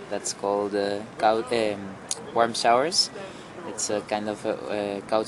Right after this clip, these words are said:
surfing version of bicycle travelers, and, uh, I ended up, uh, meeting this, uh, beautiful person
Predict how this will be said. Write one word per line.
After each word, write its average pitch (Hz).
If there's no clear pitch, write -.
surfing 113
version 113
of 120
bicycle 110
travelers, 123
and, 104
uh, 104
I 117
ended 120
up, 117
uh, 113
meeting 113
this, 113
uh, 107
beautiful 120
person 107